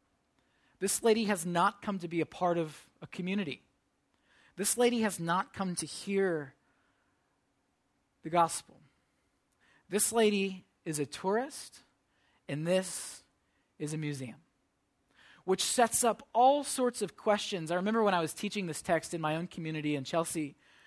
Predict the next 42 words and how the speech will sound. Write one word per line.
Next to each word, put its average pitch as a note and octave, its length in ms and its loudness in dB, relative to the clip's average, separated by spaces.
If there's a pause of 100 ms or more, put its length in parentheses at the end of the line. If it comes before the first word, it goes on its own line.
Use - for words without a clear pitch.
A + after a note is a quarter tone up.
(380)
all B3 240 6
sorts C4 340 0
of F#3 140 -4
questions F#3+ 640 -2
about D#3+ 320 2
how, B3+ 420 4 (300)
how A#3+ 180 2
do D#4 80 4
we D4 160 0
take A3 400 0
this F#3 240 -2
text - 560 0
and F#3 100 -2
how F#3+ 140 0
do B3 100 2
we C4 120 -2
take G#3 280 -2
what E3+ 160 -8
Peter A3+ 480 -2 (480)
wants G3 260 0
to F3+ 60 -4
say A#3+ 380 2
to A3+ 160 -6
the F3+ 80 -6
churches G3 500 -4
across F3 440 -4
the F3 100 -6
world? D#3+ 400 0 (840)
And G3+ 140 2
yet, F#3+ 120 6
how B3 200 4
do D#4 80 4
we C4+ 140 0
cope B3+ 480 -2 (120)
with A3 260 -2
the G#3 100 0
reality G3 760 4
for F3+ 220 -6
our E3 140 -2
crisis G#3+ 640 -2
this - 180 -8
morning E3 420 -4